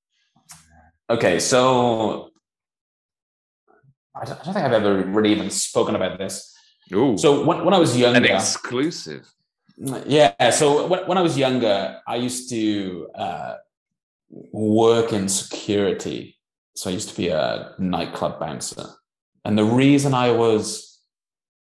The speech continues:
Speaker 1: chosen wasn't because I was aggressive. It was because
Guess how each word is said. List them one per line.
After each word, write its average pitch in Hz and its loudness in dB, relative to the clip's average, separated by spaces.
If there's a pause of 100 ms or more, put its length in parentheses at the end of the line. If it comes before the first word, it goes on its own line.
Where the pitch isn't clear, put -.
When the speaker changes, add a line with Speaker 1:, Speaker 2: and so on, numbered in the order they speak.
(160)
Speaker 1:
chosen 110 0 (360)
wasn't 139 2
because 120 -4
I 110 2
was 101 -2
aggressive. 95 -6 (760)
It 120 -2
was 107 -2
because 113 -4